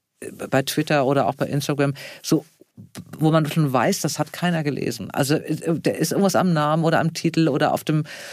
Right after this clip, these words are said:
auf der Rückseite des Buches, irgendwas, was da jemanden irgendwie zwiebelt und dann schießt er da so ein Ding raus. Oder er ist sauer, weil er selber schon mal fünfmal versucht hat, ein Buch unterzubringen und, oder sie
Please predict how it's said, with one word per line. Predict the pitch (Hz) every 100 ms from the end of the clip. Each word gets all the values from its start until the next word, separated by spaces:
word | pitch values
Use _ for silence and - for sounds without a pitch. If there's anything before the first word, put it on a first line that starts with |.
| - -
auf | - -
der | 156
Rückseite | 160 170 151 143 147
des | 143
Buches, | - 165 151
irgendwas, | 120 196 175 156
was | 156 156
da | 151
jemanden | 151 160 147 147
irgendwie | 143 143
zwiebelt | - - 185 143 151
und | 143
dann | 143 131
schießt | - 185 202 156
er |
da | 147 143
so |
ein | 143
Ding | 147 170
raus. | - 104 107
Oder | 101 139
er | 127
ist | 139
sauer, | 135 139 143
weil | 135
er | 131
selber | 131 139
schon | 139 147
mal | 135
fünfmal | 143 147 - 131
versucht | 139 139 139
hat, | 131
ein | 135
Buch | 143
unterzubringen | - 131 131 135 - 135 127
und, | 120
oder | - 131
sie | 123 143